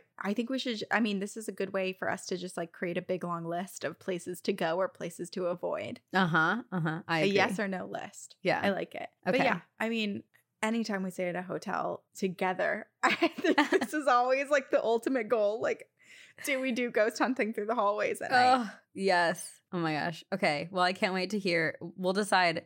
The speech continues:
Speaker 2: after you tell your story. We can decide if we wanna stay there.
Speaker 1: Okay. All right. Well, so this one was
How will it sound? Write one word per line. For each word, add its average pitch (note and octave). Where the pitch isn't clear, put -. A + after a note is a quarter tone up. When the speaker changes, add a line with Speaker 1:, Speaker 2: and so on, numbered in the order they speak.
Speaker 2:
after G3
you F#3+
tell F3
your D3+
story. C#3+
We D3+
can D3
decide C#3+
if -
we D#3
wanna C#3+
stay -
there. -
Speaker 1:
Okay. G3+
All G3+
right. -
Well, F#3
so G3+
this B3
one F4
was A#3